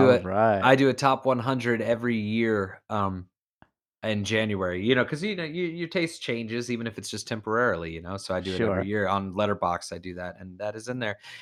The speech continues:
Speaker 2: But again, you know me, I've talked about this on the podcast before, I don't believe in so bad it's good. I believe that I'm connecting with this movie in that way, and it is satisfying that part of me,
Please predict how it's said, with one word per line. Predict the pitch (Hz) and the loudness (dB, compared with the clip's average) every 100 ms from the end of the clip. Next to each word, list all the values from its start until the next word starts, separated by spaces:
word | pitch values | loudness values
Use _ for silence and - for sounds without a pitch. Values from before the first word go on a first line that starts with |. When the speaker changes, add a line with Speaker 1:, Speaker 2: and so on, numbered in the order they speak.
| - | 2
Speaker 2:
But | 131 | 4
again, | 127 151 151 123 _ _ | 6 8 6 6 _ _
you | 113 127 | 2 6
know | 127 | 6
me, | 123 139 | 6 4
I've | 107 | 2
talked | - 117 107 | 2 -2 0
about | 104 | -2
this | 95 - | -2 -6
on | 101 | -6
the | 92 | -4
podcast | 101 92 | -6 -6
before, | - 110 - | -4 -6 -2
I | 107 | 0
don't | 113 107 | 0 -2
believe | 104 107 107 | -4 -2 -2
in | 95 87 | -4 -6
so | - 104 | -2 0
bad | 95 95 92 | 2 0 0
it's | 90 - | -4 -4
good. | 165 107 - _ _ _ _ | 2 2 0 _ _ _ _
I | 98 107 | 2 2
believe | 117 117 98 | 2 0 0
that | 95 | -2
I'm | 95 107 | -2 -2
connecting | 104 107 98 - 95 | -6 -6 -6 -6 -10
with | 95 | -10
this | 95 98 104 | -8 -10 -8
movie | 95 90 98 | -8 -8 -8
in | 98 | -6
that | 95 95 - | -6 -6 -6
way, | 95 104 117 | -4 -2 -4
and | 104 95 | -4 -4
it | 95 95 | -6 -8
is | 101 95 90 - - - | -6 -4 -4 -8 -10 -10
satisfying | - 101 101 95 - 104 101 98 90 | -4 2 2 0 -2 -2 -2 -6 -8
that | 98 101 - | -2 -2 -2
part | - 113 107 | -2 0 0
of | 101 | -6
me, | 98 104 131 | -10 -10 -10